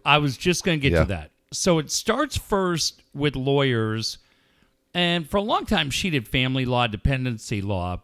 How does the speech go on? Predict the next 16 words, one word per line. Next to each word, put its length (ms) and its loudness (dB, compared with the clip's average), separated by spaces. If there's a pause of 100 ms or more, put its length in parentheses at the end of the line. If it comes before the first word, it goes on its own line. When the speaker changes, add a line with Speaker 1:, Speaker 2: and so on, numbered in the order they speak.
Speaker 1:
but 140 0
they 100 0
would 180 -4
come 200 0
in 60 0
and 80 -6
say, 120 -2
"You 200 -2
know, 100 6
I 180 6
was 220 0
hit 180 -2
by 120 0
a 40 0
drunk 300 0
driver. 540 2